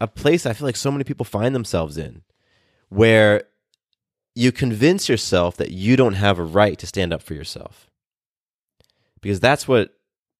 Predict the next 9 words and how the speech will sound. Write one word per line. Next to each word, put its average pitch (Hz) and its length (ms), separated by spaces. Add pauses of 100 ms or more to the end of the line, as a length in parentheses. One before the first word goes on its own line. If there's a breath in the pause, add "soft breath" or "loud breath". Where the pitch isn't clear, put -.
(160)
happens. - 680 (1700)
Because 98 260
the 101 120
idea 107 420
of 90 240
standing 98 400
up 90 120
for - 120
yourself 76 640